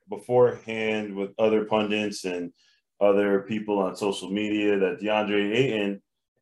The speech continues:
is just not getting the market value that he thought he would. He's not getting the max deal that people expected him to get. It really took the Suns to basically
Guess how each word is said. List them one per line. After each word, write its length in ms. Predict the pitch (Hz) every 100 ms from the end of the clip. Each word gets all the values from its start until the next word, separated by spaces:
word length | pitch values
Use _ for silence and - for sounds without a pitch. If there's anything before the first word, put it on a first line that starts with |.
| -
is 420 | 101 98 92 -
just 300 | - 98 -
not 380 | 104 107 101 -
getting 680 | 104 101 101 98 95 95 _ _
the 520 | 95 92 92 90 90 - _ _ -
market 360 | 107 101 98
value 340 | 104 104 101 98
that 180 | 92
he 100 | 104
thought 380 | 101 113 120 120
he 60 | 120
would. 400 | 131 135 131 131
He's 220 | 107 107 101
not 340 | 107 104 -
getting 260 | 107 101 98
the 80 |
max 400 | 98 101 95 -
deal 400 | - 107 107 104
that 240 | 95 87 -
people 320 | 101 90 85
expected 460 | - - 101 95 95
him 180 | 90
to 80 | 78
get. 440 | 69 104 110 - - _ _
It 60 | 92
really 360 | 92 107 104 98
took 260 | 104 95
the 80 | 90
Suns 560 | - 110 107 104 98 -
to 340 | 92 90 87 82 _ _ _ -
basically 1000 | 110 104 95 98 95 92 92 90 90